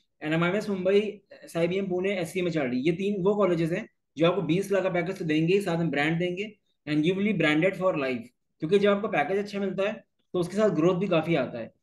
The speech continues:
Even मैंने देखा है लोगों को सेवेंटी सिक्सटी परसेंट तक का ग्रोथ मिल जाता है एक डेढ़ साल काम करने के बाद। मेरे साथ खुद के friends हैं जि-, जिन्होंने कर रखा है इन colleges से। बाकी guys, backup exams जो हैं वो आपके सीमैट है। सीमैट से देखो, जेबीएमएस की बात नहीं करूंगा, because जेबीएमएस मिलता है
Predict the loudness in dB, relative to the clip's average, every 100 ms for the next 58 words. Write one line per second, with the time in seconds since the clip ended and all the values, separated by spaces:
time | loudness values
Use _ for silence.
0 | _ 0 2 4 2 2 0 2 4 2
1 | 0 -2 -2 -2 -4 -6 -4 -4 -4 -4
2 | -2 2 2 4 2 2 0 -2 -2 -2
3 | -2 -4 -4 -6 -4 -2 0 -2 -4 -14
4 | _ _ 0 2 4 2 0 -2 -4 -2
5 | 0 0 -2 -4 -6 _ _ _ _ 2
6 | 2 2 -6 -20 _ _ 0 2 2 0
7 | 0 0 0 -4 -10 -18 _ _ _ _
8 | _ _ _ _ _ -20 -2 0 2 0
9 | -2 0 -2 -2 -6 -6 -2 -2 0 0
10 | 0 2 0 -2 -4 -2 0 -2 -6 -14
11 | _ _ _ -2 2 4 2 0 -2 0
12 | 2 2 2 0 0 0 0 0 -2 -2
13 | -4 -4 -2 0 0 0 -2 -4 -4 0
14 | 0 -2